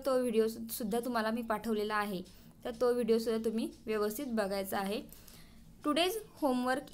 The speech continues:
is that you have to prepare a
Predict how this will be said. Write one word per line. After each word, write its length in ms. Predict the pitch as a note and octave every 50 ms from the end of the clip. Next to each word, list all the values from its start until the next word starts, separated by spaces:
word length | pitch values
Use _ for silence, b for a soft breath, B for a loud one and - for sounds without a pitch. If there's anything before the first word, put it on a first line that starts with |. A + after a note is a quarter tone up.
| -
is 180 | A3+ A3 G#3+ G3+ G3
that 360 | G3+ F#3+ G3 B3 F4+ G4 - - - - B B B B B B B B B - - - - - - - - - - - - - - - - - - - - - - - - - - - - - - - - - - - - - - -
you 140 | - C#4 D4+
have 160 | D4+ D4 C#4+
to 100 | D#4+ F4+ F4 -
prepare 440 | D#4+ D4 D4 - D4 C#4+ C#4+ D4+ F#4+ G4 - - - - - - - - - - - -
a 100 | - B3